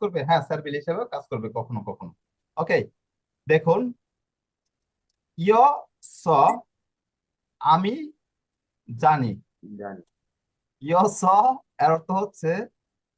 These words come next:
Speaker 1: আমি জানি। ইয় স পার্লারে, ইয় স কান্তারে, ইয় স পার্লারে। ওকে, ইয় স কুচিনারে, আমি রান্না করতে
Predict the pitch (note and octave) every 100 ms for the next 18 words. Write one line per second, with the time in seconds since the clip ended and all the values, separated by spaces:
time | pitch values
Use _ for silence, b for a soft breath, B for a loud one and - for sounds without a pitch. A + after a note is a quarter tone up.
0 | _ B2+ C#3 F#3+ D4 F4 _ B2 D3+ D3+
1 | A2+ G2+ _ _ _ _ _ _ - D3
2 | G3 G3 - E3 G#3 D#4+ - _ _ _
3 | _ _ _ _ _ _ _ A3 A3+ G#3
4 | D#3 C3+ B2 G#2+ - _ F#3+ G#3+ - G#3
5 | A#3+ B3 A3 A3 G#3+ D#3+ D3 B2+ G#2 _
6 | _ _ _ _ - F#3+ G#3+ - A#3 F#3+
7 | G#3+ G#3 F3 D3 C3 A2+ - _ _ _
8 | _ _ F#3+ - D3 - _ _ - G3
9 | A3 A3 - F#3+ G#3+ G#3+ A3 A3+ G#3+ F3+
10 | D#3 C#3 D3 F3+ C4 G#3+ E3+ F3+ G3+ G#3
11 | F3 E3 A3